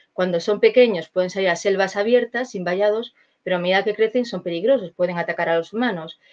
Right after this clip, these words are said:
Entonces hay que hacer vallados, son pastores eléctricos que se ponen alrededor de las selvas.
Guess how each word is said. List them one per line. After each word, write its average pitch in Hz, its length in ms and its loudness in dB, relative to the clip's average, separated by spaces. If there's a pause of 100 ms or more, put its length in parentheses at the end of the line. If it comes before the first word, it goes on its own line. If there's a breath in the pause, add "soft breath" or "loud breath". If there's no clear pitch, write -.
(140)
Entonces 190 280 0
hay 214 40 -2
que 208 80 -4
hacer 226 160 -2
vallados, 180 640 -2
son 190 380 -12
pastores 208 480 -2
eléctricos 226 460 -2
que 190 80 -6
se - 100 -14
ponen 190 260 -6
alrededor 170 440 -4
de 170 80 -2
las 151 180 -6
selvas. 151 420 -10